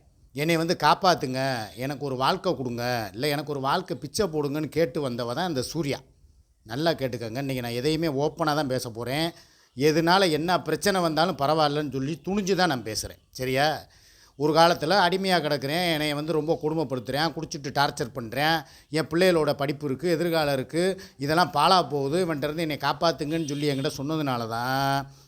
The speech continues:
இவளுக்கு ஒரு நல்ல ஒரு வாழ்க்கையை அமைச்சு கொடுப்போம், இவளுக்கு ஒரு நல்ல ஒரு கார்டியனா இருப்போம்,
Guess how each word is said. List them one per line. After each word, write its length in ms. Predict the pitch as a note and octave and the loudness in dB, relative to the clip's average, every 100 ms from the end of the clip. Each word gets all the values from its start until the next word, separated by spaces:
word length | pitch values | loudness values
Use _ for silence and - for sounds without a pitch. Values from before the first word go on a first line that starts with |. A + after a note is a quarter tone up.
| _ | _
இவளுக்கு 380 | C3+ F3+ F3+ F#3 | 0 2 2 0
ஒரு 120 | F3+ | 0
நல்ல 280 | C3+ C#3+ E3 | 0 0 0
ஒரு 120 | C#3 | 2
வாழ்க்கையை 420 | B2+ C#3 C3+ B2 | 0 -2 -4 -4
அமைச்சு 200 | B2+ B2+ | -4 -8
கொடுப்போம், 560 | A2+ A2 A2+ B2 G#2 F2+ - _ | -10 -10 -8 -6 -6 -10 -18 _
இவளுக்கு 420 | C#3+ E3 E3 D#3 | 2 2 4 2
ஒரு 140 | E3 | 0
நல்ல 280 | C#3 C3 D#3+ | -2 -2 -2
ஒரு 360 | C#3 C3+ F#3 F#3+ - - | 0 2 0 -2 -14 -2
கார்டியனா 500 | C3 D#3 E3 D3+ D#3 | 4 6 6 4 2
இருப்போம், 560 | B2+ G#2+ A#2 A#2+ F#2+ | 0 -4 -6 -6 -6